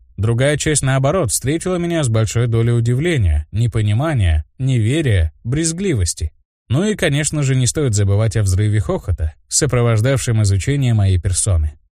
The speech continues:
Ярость. Горячая ярость мощной волной вскипела в моей крови,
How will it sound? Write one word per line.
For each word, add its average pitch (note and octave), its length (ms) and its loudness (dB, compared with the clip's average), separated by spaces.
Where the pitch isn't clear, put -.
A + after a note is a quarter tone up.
Ярость. A#2+ 600 0
Горячая E3+ 560 0
ярость D#3 540 0
мощной A#2 400 0
волной A#2+ 320 0
вскипела A#2+ 500 0
в G2 60 2
моей A2 240 2
крови, A2+ 460 0